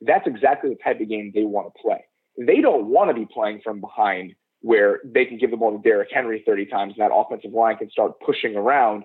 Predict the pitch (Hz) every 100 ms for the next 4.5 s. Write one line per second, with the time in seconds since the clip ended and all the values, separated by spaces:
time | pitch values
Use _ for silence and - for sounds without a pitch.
0 | _ _ _ 120 113 - 131 - - 220
1 | 147 123 120 117 - 117 131 127 - 113
2 | 101 - 107 104 98 104 98 92 90 90
3 | 64 - - - _ _ - 185 175 226
4 | 226 175 151 160